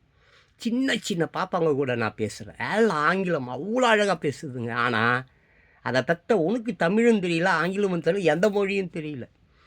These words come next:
உன்னுடைய ரொம்ப க-, உ-, உன்னை, உன்னை நினைச்சு பார்க்கும்போது ரொம்ப கஷ்டமா இருக்கு, ரொம்ப கஷ்டமா இருக்கு. ஆமா,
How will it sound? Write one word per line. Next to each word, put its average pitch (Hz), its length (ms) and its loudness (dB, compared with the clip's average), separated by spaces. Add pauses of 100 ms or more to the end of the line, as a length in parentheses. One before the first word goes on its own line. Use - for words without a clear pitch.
(520)
உன்னுடைய 240 460 6 (300)
ரொம்ப 160 320 2
க-, - 120 -18
உ-, 185 140 4
உன்னை, 185 200 2
உன்னை 190 240 0
நினைச்சு 226 300 0
பார்க்கும்போது 262 360 4
ரொம்ப 233 160 2
கஷ்டமா 214 400 -6
இருக்கு, 151 260 -12 (420)
ரொம்ப 214 160 -4
கஷ்டமா 214 400 -6
இருக்கு. - 260 -12 (720)
ஆமா, 123 260 -8